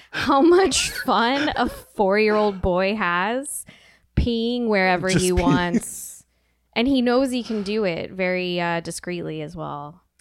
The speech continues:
Speaker 1: It's another, an-, another, uh, thing that men get, you know?
Speaker 2: Right, right.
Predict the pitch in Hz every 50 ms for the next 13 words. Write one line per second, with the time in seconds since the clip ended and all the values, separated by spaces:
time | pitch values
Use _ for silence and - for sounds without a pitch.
0 | _ _ _ _ _ - 196 196 - - 208 - - 214 220 220 220 220 220 220
1 | 226 226 220 - - 208 220 220 226 - - - 214 220 220 220 220 220 220 208
2 | 220 208 202 202 202 196 185 180 180 180 180 - _ - 190 185 180 175 170 160
3 | - - 165 165 160 160 160 160 151 147 156 151 - - - 165 160 160 156 156
4 | 151 151 110 110 113 113 107 104 98 95 - _ _ _ _ _ _ _ 110 113
5 | 110 107 101 98 92